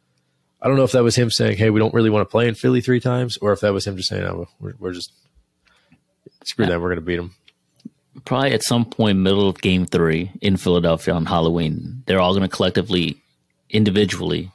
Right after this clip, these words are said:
Speaker 2: but collectively, will think, "We gotta get this done asap. We
Speaker 1: Yeah.
Speaker 2: ain't trying to stay here any longer." Say if they were up two one,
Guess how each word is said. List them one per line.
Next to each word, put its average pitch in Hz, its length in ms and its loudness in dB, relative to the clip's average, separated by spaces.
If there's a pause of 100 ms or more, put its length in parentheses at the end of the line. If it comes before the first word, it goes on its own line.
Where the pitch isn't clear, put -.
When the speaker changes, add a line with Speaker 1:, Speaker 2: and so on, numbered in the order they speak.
(160)
Speaker 2:
but - 100 -6
collectively, 87 560 -2 (340)
will 87 140 0
think, 85 380 -4 (760)
"We 90 120 -2
gotta 82 140 0
get 78 120 -8
this 76 120 -6
done 73 240 -4 (140)
asap. 69 420 -6 (640)
We 98 120 -8
Speaker 1:
Yeah. 85 60 -2
Speaker 2:
ain't 90 160 -2
trying 92 140 -4
to 87 40 -4
stay 90 140 -2
here 87 120 -2
any 85 160 -4
longer." 80 340 -6 (100)
Say 113 180 0
if 95 80 0
they 101 80 2
were 98 200 2
up 82 140 0
two 92 180 0
one, 78 340 -4